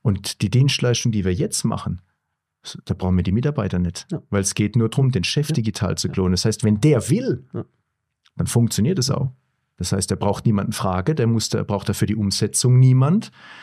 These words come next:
Speaker 1: Und das war für mich persönlich emotional total befreiend,
Speaker 2: Mhm.
Speaker 1: dass ich jetzt eine Dienstleistung anbieten kann, wo ich genau weiß, wenn der Chef will, dann läuft es.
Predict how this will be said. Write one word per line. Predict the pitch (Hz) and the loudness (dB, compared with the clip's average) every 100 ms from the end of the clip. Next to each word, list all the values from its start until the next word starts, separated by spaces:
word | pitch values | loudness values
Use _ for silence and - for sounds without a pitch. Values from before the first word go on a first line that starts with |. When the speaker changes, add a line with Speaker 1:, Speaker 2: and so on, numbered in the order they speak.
| - - | -20 -8
Speaker 1:
Und | - 98 | -2 0
das | 104 131 | 0 0
war | 131 | 0
für | 120 | 2
mich | 107 156 - - - _ | 4 2 0 -8 -16 _
persönlich | - 95 156 220 107 - | -6 2 2 2 0 -2
emotional | 113 107 - 131 | -2 0 0 0
total | 131 - 113 127 | -2 -2 -2 -2
befreiend, | 98 - 95 95 185 - - | -4 -4 -2 0 -2 -4 -10
Speaker 2:
Mhm. | 131 147 - _ | -6 -6 -8 _
Speaker 1:
dass | 104 95 | -2 -2
ich | 90 | 0
jetzt | 101 139 - - | 0 0 -2 -2
eine | 101 | 0
Dienstleistung | 107 113 - 131 135 135 - 143 156 165 _ | 0 0 0 -2 -2 -2 -2 2 0 0 _
anbieten | 127 131 131 131 131 | 0 2 2 0 0
kann, | 123 131 185 208 - _ _ - | 0 0 0 0 -8 _ _ 0
wo | 113 | 0
ich | 113 | 2
genau | 117 127 | 2 2
weiß, | 131 123 | 2 2
wenn | 110 | 2
der | 107 | 2
Chef | - 160 185 - | 2 0 0 0
will, | 143 151 110 131 - _ - - - | 0 2 0 -4 -10 _ -20 -20 -4
dann | 95 | 0
läuft | 110 123 - | 2 0 -2
es. | 95 - | -6 -6